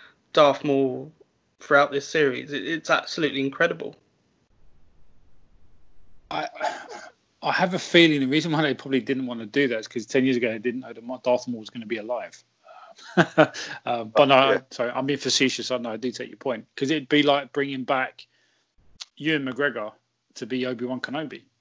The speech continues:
Speaker 1: Yeah.
Speaker 2: We never would have thought that would ever be a thing. Um,
Speaker 1: No.
Speaker 2: the only time, like, stop motion capture, body capture was done was, like, for,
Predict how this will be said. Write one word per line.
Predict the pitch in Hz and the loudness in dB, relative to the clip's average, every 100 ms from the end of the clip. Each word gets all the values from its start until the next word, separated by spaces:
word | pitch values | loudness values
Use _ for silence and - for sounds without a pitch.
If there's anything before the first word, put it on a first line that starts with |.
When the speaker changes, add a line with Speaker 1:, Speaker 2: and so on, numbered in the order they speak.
| _ _ _ _ - | _ _ _ _ -8
Speaker 1:
Yeah. | 165 147 - _ _ _ _ _ _ - - - | -2 -2 -4 _ _ _ _ _ _ -20 -20 -8
Speaker 2:
We | 139 | -6
never | 139 127 123 | -4 -4 -6
would | 110 127 | -2 -2
have | 117 | -2
thought | - - 120 123 | -2 -2 0 -2
that | 127 | -4
would | 127 123 | -4 -6
ever | 113 | -4
be | 110 117 | -4 -4
a | |
thing. | 110 160 131 101 - _ | 0 4 4 0 -16 _
Um, | - 113 117 110 104 104 | -8 -4 -4 -6 -8 -6
Speaker 1:
No. | 139 135 _ _ _ _ _ _ _ _ - - | -6 -8 _ _ _ _ _ _ _ _ -14 -4
Speaker 2:
the | 131 | 0
only | 135 | 0
time, | 135 135 123 123 - _ | 2 4 4 0 -10 _
like, | 127 120 - | -2 -2 -6
stop | - - 147 | -2 2 2
motion | 139 127 131 120 113 113 | 2 -2 -2 -4 -6 -2
capture, | 151 - 131 | 0 0 0
body | 117 139 127 | 0 2 2
capture | 135 139 127 | 0 -2 -2
was | 123 | 0
done | 120 143 | 6 6
was, | 127 113 | 6 2
like, | 127 131 | 2 2
for, | - 131 127 123 | -4 -4 -2 -4